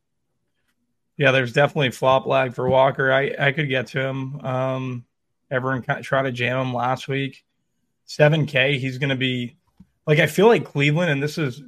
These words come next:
their defense is great. They're definitely, their secondary is something you don't wanna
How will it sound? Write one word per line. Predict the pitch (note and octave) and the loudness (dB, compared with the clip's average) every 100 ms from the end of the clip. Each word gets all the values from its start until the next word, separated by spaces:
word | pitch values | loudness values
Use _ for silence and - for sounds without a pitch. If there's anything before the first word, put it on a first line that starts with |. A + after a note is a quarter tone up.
| - | -4
their | C#3 D3 | 2 2
defense | C3+ D3 E3 C#3+ | 2 -2 -2 -4
is | C3 | -6
great. | A2+ B2+ C3 D3+ E3 | -4 0 2 0 0
They're | C#3 B2 | -2 -2
definitely, | A#2+ C3 C#3+ D3 D#3+ | -4 -2 -2 0 -4
their | C3 B2+ | -4 -6
secondary | C#3 B2 C3 C3+ C#3 D3 | -4 -4 -4 -2 -2 -2
is | C3 - | -4 -4
something | C3+ C3 C3+ | -4 -4 -6
you | B2+ | -4
don't | B2+ B2+ | -6 -6
wanna | B2+ B2+ B2+ | -6 -6 -8